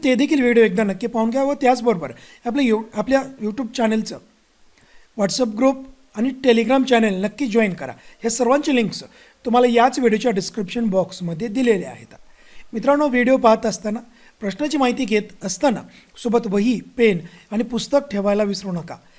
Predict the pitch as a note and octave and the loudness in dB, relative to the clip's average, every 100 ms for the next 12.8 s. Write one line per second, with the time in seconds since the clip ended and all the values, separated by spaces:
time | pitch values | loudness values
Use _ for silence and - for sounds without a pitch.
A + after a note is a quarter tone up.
0 | _ - B3+ A#3 A#3 C4 A#3+ A#3+ G3 G3+ | _ -2 2 2 2 0 2 2 0 -4
1 | G#3 G#3+ G#3+ F#3+ D#3+ - B2 - _ - | -4 -6 -4 -4 -4 -8 -16 -16 _ -20
2 | - _ _ - B3+ C4+ C#4 C#4 C#4+ C#4+ | -20 _ _ 2 2 4 0 2 0 -4
3 | - _ F#3 G#3 B3+ A3+ A3 G#3+ A#3+ - | -14 _ -2 2 2 2 2 2 -2 -6
4 | - A3 A3+ - C#3+ B2+ A#2+ - - - | -8 2 2 0 -12 -14 -16 -20 -20 -10
5 | G3 A3 D4 C4 A3 A3+ - - G3+ A#3 | -2 0 2 0 0 -2 -10 -4 0 2
6 | A3 - - - - _ _ _ - - | 2 0 -16 -18 -20 _ _ _ -20 -20
7 | - _ _ _ - A3+ B3 D4 D4+ - | -20 _ _ _ -6 0 2 2 0 2
8 | A#3 A3+ B3 G3 A3 - - A3+ A3 A3+ | 2 2 -4 -4 -8 -14 0 2 2 0
9 | B3+ C#4 C4 F#3+ G3 - A3+ A3 B3+ C#4+ | -4 -2 -2 -2 -2 -2 -4 -4 -6 -12
10 | - _ A3 G#3+ - - - - - - | -16 _ -2 -2 -4 -12 -18 -20 -20 -20
11 | - G#3+ A#3+ B3+ B3 F3+ F#3+ - _ - | -6 2 4 4 2 -2 -4 -14 _ -20
12 | _ _ - - B3 A3 F#3+ | _ _ -12 -6 2 2 2